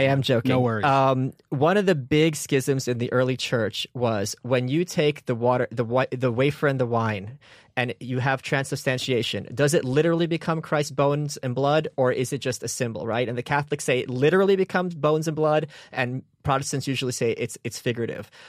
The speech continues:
Speaker 2: For, for many progressives, you and Clarence Thomas and, you know, J C Watts,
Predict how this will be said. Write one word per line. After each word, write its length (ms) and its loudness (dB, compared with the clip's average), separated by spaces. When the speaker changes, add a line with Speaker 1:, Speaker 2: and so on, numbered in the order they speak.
Speaker 2:
For, 260 0
for 200 2
many 400 4
progressives, 840 -2
you 540 2
and 200 -2
Clarence 420 0
Thomas 560 0
and, 400 2
you 160 -2
know, 100 2
J 280 0
C 180 -2
Watts, 460 0